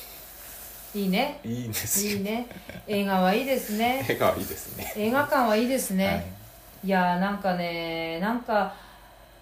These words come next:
Speaker 1: 先週、二十三日木曜日が、い-、あの、祝日だったからお茶子もなくて、
Speaker 2: はい。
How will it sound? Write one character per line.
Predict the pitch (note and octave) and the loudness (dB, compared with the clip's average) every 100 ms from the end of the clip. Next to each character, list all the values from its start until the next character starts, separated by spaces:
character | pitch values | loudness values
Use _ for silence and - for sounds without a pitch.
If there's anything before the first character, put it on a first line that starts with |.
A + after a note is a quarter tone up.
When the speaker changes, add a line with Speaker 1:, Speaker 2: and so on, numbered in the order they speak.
| - - - - - | -20 -20 -20 -20 -14
Speaker 1:
先 | - D#4+ D#4 | 0 2 2
週、 | D#4 D#4 D#4 D4+ - - - - - - - - - - - | 2 0 0 -2 -8 -16 -20 -20 -20 -20 -20 -20 -20 -20 -10
二 | D4 | -6
十 | D#4 D4+ | -2 0
三 | C4+ C4 A#3 | 2 0 0
日 | G#3+ | -2
木 | G3 F#3+ B3+ | -2 -2 0
曜 | A3 | 2
日 | G3 | 2
が、 | F3+ E3 D#3 D#3 - - - - - - | 2 2 0 -4 -8 -12 -20 -20 -18 -12
い-、 | G#3+ - - - | -12 -12 -20 -6
あ | F#3+ | -2
の、 | F3+ E3+ E3+ | 0 -2 -6
祝 | - B3+ | -6 -2
日 | A#3 A3+ | -2 0
だ | B3 | 2
っ | B3 | 2
た | G#3+ | 0
か | F3 | 0
ら | |
お | G3 | 0
茶 | B3 A3+ | 0 -2
子 | E3+ | -2
も | D#3+ | -4
な | D#3+ | -6
く | - | -8
て、 | E3 D3 C3+ | -4 -4 0
Speaker 2:
は | A#2 | 0
い。 | F2+ | -2